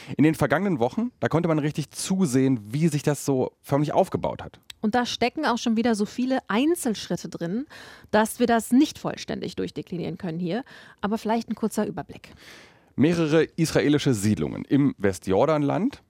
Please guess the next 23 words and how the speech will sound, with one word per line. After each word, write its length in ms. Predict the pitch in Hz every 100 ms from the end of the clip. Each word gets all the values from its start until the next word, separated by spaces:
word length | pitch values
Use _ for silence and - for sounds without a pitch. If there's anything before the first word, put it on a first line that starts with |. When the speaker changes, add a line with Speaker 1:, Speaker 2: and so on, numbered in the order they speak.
| _ _ -
Speaker 1:
die 80 | 85
ja 160 | 90
selbst 400 | 95 131 160 -
wiederum 300 | 113 110 110
von 160 | 113 107
den 120 | 101
Palästinensern 720 | 107 107 - 117 131 165 127
als 200 | 101 110
eine 80 | 117
Art 200 | 117 -
Angriff 480 | 123 160 151 120 113
auf 140 | 107
ihr 100 | 120
Territorium 720 | 117 123 123 139 170 156 110
gesehen 420 | 107 98 101 123
werden 280 | 110 113 131
und 100 | -
die 60 | 131
auch 120 | 120
international 540 | 135 151 113 110 135
nicht 180 | 131 139
anerkannt 540 | - 180 113 - 82 82
sind, 140 | 147